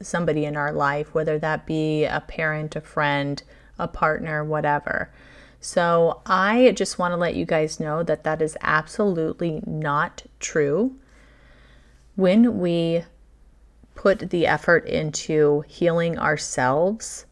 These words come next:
everything gets better. Okay, so everything is working for that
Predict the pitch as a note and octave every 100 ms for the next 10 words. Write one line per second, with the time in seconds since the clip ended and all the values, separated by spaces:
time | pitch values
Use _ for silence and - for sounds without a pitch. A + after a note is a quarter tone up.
0 | _ - E3+ F#3+ F3+ - D#3 D3+ D3+ -
1 | - - D#3 - B2+ B2+ C3+ C3+ - _
2 | _ _ - - D3+ - D3+ D3+ D3 -
3 | D#3 D3+ F3+ G#3+ A3 G#3+ F#3+ D#3 - D#3+
4 | D#3+ - E3+ D#3 - - E3+ E3 D3+ C#3+
5 | D3 - - D3 C#3+ D3+ -